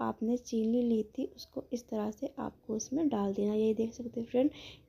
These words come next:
इस तरह से आपको डाल देना है और अपने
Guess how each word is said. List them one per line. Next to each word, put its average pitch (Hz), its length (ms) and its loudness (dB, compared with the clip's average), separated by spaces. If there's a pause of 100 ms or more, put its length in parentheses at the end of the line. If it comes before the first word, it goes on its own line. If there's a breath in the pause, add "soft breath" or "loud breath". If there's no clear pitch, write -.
इस 240 180 -4
तरह 226 200 2
से 254 300 -2
आपको 233 340 -4
डाल 226 300 0
देना 214 300 0
है 247 100 0 (160)
और 233 240 0
अपने 240 340 0